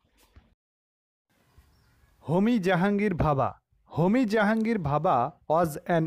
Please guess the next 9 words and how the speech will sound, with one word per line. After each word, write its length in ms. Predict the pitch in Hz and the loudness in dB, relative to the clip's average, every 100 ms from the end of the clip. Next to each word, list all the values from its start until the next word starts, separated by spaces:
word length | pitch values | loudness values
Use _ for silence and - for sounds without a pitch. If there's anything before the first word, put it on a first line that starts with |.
| - | -2
Indian 440 | 196 208 208 233 208 170 | -2 0 0 0 0 0
nuclear 500 | 175 180 185 196 180 - | 0 0 0 0 0 -2
physicist. 640 | 170 147 147 135 104 - - - _ _ _ _ _ _ _ - | -2 -2 -4 -4 -4 -8 -12 -18 _ _ _ _ _ _ _ -2
He 80 | |
was 200 | 190 226 160 131 | 0 0 -2 0
born 240 | 190 240 247 - | 2 2 -2 -2
on 160 | 196 185 175 | 0 0 0
thirty 380 | - 180 - - | -2 -4 -4 -4
October 500 | 185 175 - 180 131 | -4 -4 -2 0 0